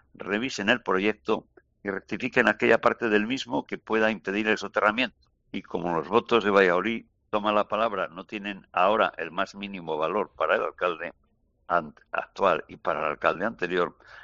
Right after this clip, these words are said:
ahora sí se puede cumplir aquel compromiso que firmó Óscar Puente ante notario y que no pudo cumplir por, por tener que pagar el voto de quien le hizo alcalde, a pesar de haber perdido las elecciones. Y es que en esto y en mucho más,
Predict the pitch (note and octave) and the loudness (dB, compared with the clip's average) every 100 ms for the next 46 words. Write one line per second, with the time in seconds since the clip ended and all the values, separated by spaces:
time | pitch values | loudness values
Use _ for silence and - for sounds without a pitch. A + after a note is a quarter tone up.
0 | - _ G2+ A2 A#2 B2 A2+ G2 F#2+ A2+ | -20 _ 2 2 0 -8 -10 -10 -6 -4
1 | G#2+ G2+ D#2+ G2 G#2 - - _ - - | -4 -4 -8 -4 -4 -6 -18 _ -4 0
2 | A#2+ A#2+ A#2+ G#2+ A2 A2+ A#2 A2+ - _ | 0 0 -2 0 0 2 2 2 0 _
3 | _ - E2+ - F2+ G2 G#2 - G#2 G2 | _ -6 -6 -2 2 8 8 8 4 6
4 | A#2 A2+ F2+ D#2 A2+ G#2+ - F#2+ F#2 F2 | 4 4 2 2 0 -4 4 4 4 0
5 | - - - - - G2+ G2+ G2 G2+ A2+ | -4 -16 -20 -20 -14 -4 -2 -2 -2 0
6 | A2+ A2+ F#2+ F#2 G2 G#2 - - - _ | 0 0 -8 -4 -2 -2 -4 -20 -20 _
7 | F#2+ F2 - _ _ F#2 F#2 F#2+ A2 G#2+ | 4 4 2 _ _ -4 0 0 0 -2
8 | G#2+ F#2 G2+ G#2+ F#2+ G2 - G2+ G#2 - | 2 6 8 6 4 -2 -4 -4 -4 -8
9 | F#2 E2 G2 - G2+ - G#2 F#2+ G2+ - | -10 -4 -4 0 -2 2 2 2 -2 -6
10 | - _ _ F2 D#2 E2 - - F#2 F#2 | -18 _ _ -4 -4 -8 -10 -2 2 2
11 | E2+ E2+ D2+ F2+ - - F#2+ E2+ D#2+ D#2+ | 0 -4 -2 -4 -6 -8 -4 -2 -2 -2
12 | E2+ E2+ C#3 - - - - _ - - | -8 -6 -6 -8 -10 -18 -20 _ -20 -20
13 | _ F#2+ G2+ - F#2 G2 - G#2 A2 - | _ 0 0 0 0 0 0 2 2 0
14 | F#2 F2 F#2+ A2+ E2+ D#2 E2 - | 0 0 0 -2 0 2 2 0